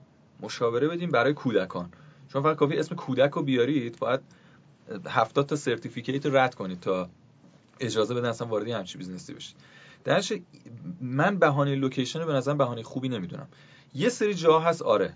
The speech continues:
مثلاً خب قاعدتاً همون بحث سرمایه گذارا و تفکرات سرمایه گذاری گفتیم یه بهانهٔ خوبه. واقعاً سرمایه گذارا مثل اونجا کمک نمی‌کنن، شما رو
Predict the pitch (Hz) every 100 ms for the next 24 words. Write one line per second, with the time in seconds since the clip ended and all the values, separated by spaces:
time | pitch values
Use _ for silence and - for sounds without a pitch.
0 | - _ _ - 104 117 135 - - -
1 | _ _ _ 107 104 104 104 - 135 123
2 | 123 123 123 131 - 107 104 101 101 104
3 | 101 120 123 101 98 95 110 139 - 104
4 | 101 98 98 98 113 120 - 120 113 101
5 | 90 92 95 90 - - - - - -
6 | 107 107 113 131 117 104 98 98 92 110
7 | 120 104 - 92 98 98 110 104 101 104
8 | 123 107 87 85 82 - 98 107